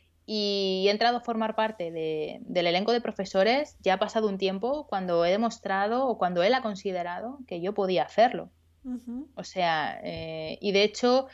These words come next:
Speaker 1: eh, estás ahí y son los alumnos los que te validan, porque te ponen una puntuación y si,
Speaker 2: Anda.
Speaker 1: sí, te ponen una puntuación cuando terminas y tienes que estar en un nivel, mm, de excelencia para poder estar allí.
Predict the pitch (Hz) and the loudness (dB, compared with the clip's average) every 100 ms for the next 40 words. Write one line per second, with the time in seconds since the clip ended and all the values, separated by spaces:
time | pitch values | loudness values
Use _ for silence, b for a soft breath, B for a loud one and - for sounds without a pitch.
0 | B B B _ _ - 190 185 185 - | B B B _ _ 0 2 4 2 0
1 | 202 226 226 233 311 370 _ _ _ _ | -4 0 0 0 -4 -8 _ _ _ _
2 | _ _ _ _ - 196 208 226 233 202 | _ _ _ _ -10 -6 -2 -2 2 2
3 | 208 240 254 226 214 190 180 190 262 175 | 4 2 0 -2 -4 -2 0 2 2 -2
4 | 156 - - 170 170 190 196 202 196 185 | -6 -12 -6 -6 -4 -4 -2 -2 -2 -2
5 | 180 175 - 247 269 311 415 _ b b | -2 -2 -2 2 2 2 -4 _ b b
6 | b - 190 - 196 185 175 165 156 - | b -8 -6 0 2 4 4 0 -4 -16
7 | - - 208 202 - 185 185 196 196 190 | -20 0 0 0 -2 -4 0 0 2 0
8 | 180 226 269 226 185 180 170 214 285 370 | 0 0 0 0 -2 -4 -2 -2 -2 -4
9 | - - 190 175 240 277 269 214 240 381 | -8 -10 -4 0 0 -2 -4 -2 0 0
10 | 415 - - - 190 185 214 220 220 240 | -2 -10 -14 -8 -4 -2 2 4 4 4
11 | 330 311 208 180 165 - - 175 165 - | 2 -4 -10 -10 -10 -14 -6 -2 -2 -4
12 | - 170 214 233 240 226 285 - 170 - | -4 0 2 0 2 2 0 -4 -8 -6
13 | 151 175 208 185 151 156 190 170 | -4 -4 -4 -6 -4 0 2 0